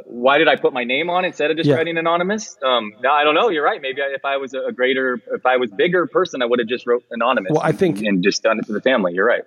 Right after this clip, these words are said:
Speaker 1: I, that's,
Speaker 2: I think if
Speaker 1: that's
Speaker 2: it
Speaker 1: why
Speaker 2: was,
Speaker 1: I brought
Speaker 2: like,
Speaker 1: it up.
Speaker 2: some cause that you're not personally connected to, you probably would have done it anonymously, but it's like,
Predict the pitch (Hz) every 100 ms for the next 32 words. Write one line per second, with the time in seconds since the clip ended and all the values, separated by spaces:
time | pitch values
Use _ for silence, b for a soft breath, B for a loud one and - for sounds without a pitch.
0 | - 92 110 - 147 208 156 165 139 135
1 | 123 101 131 - 147 117 113 _ _ -
2 | - 147 113 104 110 107 113 123 120 120
3 | - 139 127 120 107 123 117 107 110 104
4 | 104 123 107 120 127 107 110 104 113 113
5 | 110 - 120 107 107 107 117 -